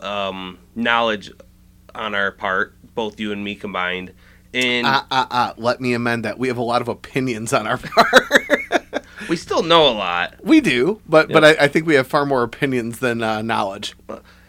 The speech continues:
Speaker 1: I say they're fifty-fifty.
Speaker 2: All right, well
Speaker 1: Depending on what side of our brain has more booze <laughs> controlling it.
Speaker 2: No, I was just gonna say I have all the knowledge, you have all the opinions. <laughs>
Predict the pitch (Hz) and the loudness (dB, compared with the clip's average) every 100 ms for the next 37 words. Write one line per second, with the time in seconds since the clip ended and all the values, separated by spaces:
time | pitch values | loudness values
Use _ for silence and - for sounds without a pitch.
0 | _ _ - - 370 415 403 480 494 466 | _ _ -10 -8 -6 -8 -6 -2 0 -2
1 | - 359 359 - 330 311 339 330 - 453 | -6 -8 -8 -8 -8 -6 -8 -8 -12 -16
2 | 494 440 _ _ - - - 147 143 175 | -16 -18 _ _ -20 -10 -2 0 0 -4
3 | 123 135 135 220 214 202 190 170 180 - | -4 -4 2 6 8 8 6 4 0 0
4 | 175 170 170 165 156 139 147 156 156 151 | 0 4 4 4 2 4 4 4 2 0
5 | 143 143 135 123 135 143 139 - 123 - | 0 0 0 -2 -4 -4 -6 -8 -8 -4
6 | - 147 - 143 151 156 190 170 175 190 | -2 -2 -2 -2 -2 -2 0 4 4 4
7 | 214 151 139 143 131 135 139 127 123 123 | 0 0 0 2 6 6 4 2 2 2
8 | 120 123 123 131 127 127 127 123 160 135 | 2 2 2 0 2 0 -2 0 0 2
9 | - 226 277 - - 277 | 4 4 4 0 -2 0